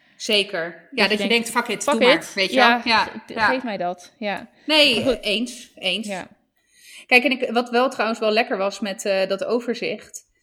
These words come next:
Speaker 1: Nee, trouwens was niet eens met het overzicht. Het was met het doen van de, van onze inkomstenbelasting. Want wij,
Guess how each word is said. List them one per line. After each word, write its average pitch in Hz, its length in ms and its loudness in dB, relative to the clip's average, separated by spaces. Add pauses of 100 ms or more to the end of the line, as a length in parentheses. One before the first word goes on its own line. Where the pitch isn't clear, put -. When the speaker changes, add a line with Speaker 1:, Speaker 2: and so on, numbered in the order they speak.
(360)
Speaker 1:
Nee, 285 220 2
trouwens 247 280 -2
was 240 100 -4
niet 240 120 0
eens - 120 0
met 233 140 -4
het 208 100 -4
overzicht. 202 280 -10
Het 220 140 -8
was 226 100 -4
met 214 140 -4
het - 120 -8
doen 233 180 -2
van 220 260 -4
de, 190 580 -2 (800)
van 208 220 -8
onze 196 380 0
inkomstenbelasting. 220 640 -4
Want 196 120 -6
wij, 196 400 0